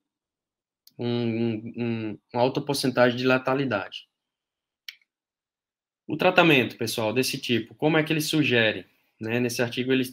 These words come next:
ele, lá no finalzinho do artigo, ele sugere algum tipo de tratamento pra esse tipo de paciente, né?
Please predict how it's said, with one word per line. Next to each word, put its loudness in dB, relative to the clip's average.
ele, -2
lá 0
no -2
finalzinho -2
do 0
artigo, -4
ele 2
sugere -2
algum -2
tipo -10
de -6
tratamento -2
pra -2
esse -8
tipo -14
de -10
paciente, -6
né? -10